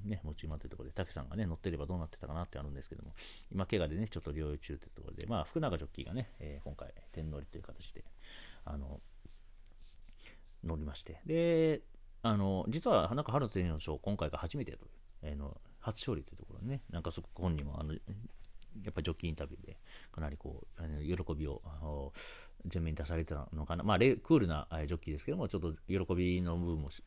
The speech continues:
あの、垣間見えたなっていうところがありました。それとちょっとびっくりしたのは、えー、福永ジョッキー、確か二十六年目って書いてあったんですよね、今年。だからまあ、十八からデビューした四十四歳になられたんですかね。あ、ちょっと前後してたら、あの、申し訳ないですけど。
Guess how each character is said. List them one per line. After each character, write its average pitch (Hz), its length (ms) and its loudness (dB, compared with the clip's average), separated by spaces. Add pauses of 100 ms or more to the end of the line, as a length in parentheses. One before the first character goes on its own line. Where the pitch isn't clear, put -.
(120)
あ 80 120 -2
の、 78 60 -4
垣 90 180 2
間 87 80 2
見 85 100 2
え 78 60 0
た 73 120 -8
な 85 160 0
っ - 40 -4
て - 120 -10
い 71 40 -6
う - 20 -6
と - 100 -8
こ 73 80 -10
ろ 71 80 -8
が - 100 -8
あ - 40 -10
り - 100 -12
ま - 80 -12
し - 80 -10
た。 - 60 -8 (580)
そ 269 60 0
れ 302 60 2
と - 100 -8
ち - 80 2
ょ - 40 2
っ - 20 2
と - 80 -12
び 190 80 2
っ - 20 -10
く - 100 6
り 247 60 6
し - 40 -4
た 113 80 8
の 78 100 2
は、 69 220 -2
え 78 500 0
ー、 - 40 -10
福 - 240 -14
永 113 80 6
ジ 95 60 2
ョ 82 40 -2
ッ - 20 -6
キ - 120 -6
ー、 67 180 -4
確 - 180 -2
か 95 60 0
二 156 160 6
十 101 200 6
六 123 200 4
年 214 200 6
目 196 80 8
っ 196 40 0
て - 140 0
書 76 80 0
い 73 40 -4
て - 80 -6
あ - 20 -4
っ - 40 -10
た - 60 -14
ん - 40 -12
で - 60 -14
す - 20 -6
よ 156 80 -2
ね、 247 100 0 (200)
今 - 140 -4
年。 - 300 -4
だ 139 100 -2
か 123 60 0
ら 101 80 0
ま 95 320 0
あ、 - 40 -16 (200)
十 110 200 2
八 107 240 -2
か 73 120 -2
ら 78 80 -4
デ 73 120 -4
ビ 67 60 -6
ュ - 20 -8
ー 67 40 -8
し 67 60 -8
た 67 40 -6
四 82 200 0
十 69 200 -6
四 104 160 2
歳 - 120 -8 (340)
に 73 80 -6
な 69 80 -4
ら 69 80 -4
れ - 60 -6
た - 120 -10
ん - 40 -12
で - 60 -16
す - 60 -16
か - 80 -4
ね。 143 160 -2 (800)
あ、 92 60 0
ち - 80 0
ょ - 20 4
っ - 20 -2
と 80 100 -2
前 98 120 4
後 80 100 2
し 76 60 -4
て 78 60 -4
た 80 100 -8
ら、 78 160 -8
あ 73 160 -6
の、 71 180 -8 (520)
申 76 100 0
し - 40 -2
訳 71 120 -4
な - 80 -8
い - 40 -8
で 73 80 -10
す - 80 -12
け - 60 -10
ど。 - 60 -12